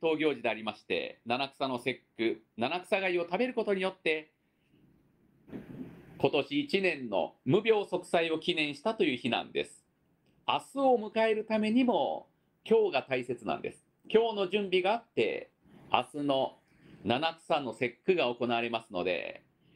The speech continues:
今日はそういう意味では昔から六日の年越しという、明日七日の正月を迎えるための大切な前夜、前日の夜になりますので、七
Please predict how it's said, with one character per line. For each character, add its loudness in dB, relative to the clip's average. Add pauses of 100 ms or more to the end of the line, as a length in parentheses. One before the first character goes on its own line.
(120)
今 -14
日 2 (200)
は 0
そ 2
う 2
い -8
う -8
意 -6
味 0
で 6
は 0
昔 -6
か 0
ら 2 (480)
六 4
日 0
の -2
年 -2
越 -2
し -20
と 4
い -2
う、 -10 (720)
明 0
日 0 (500)
七 -2
日 2
の 0
正 2
月 0
を 2
迎 0
え 2
る 2
た -2
め 2
の 0 (320)
大 0
切 -4
な 2
前 0
夜、 -4 (640)
前 4
日 -6
の 6
夜 4
に -8
な 0
り -4
ま -4
す -8
の 0
で、 -2 (520)
七 0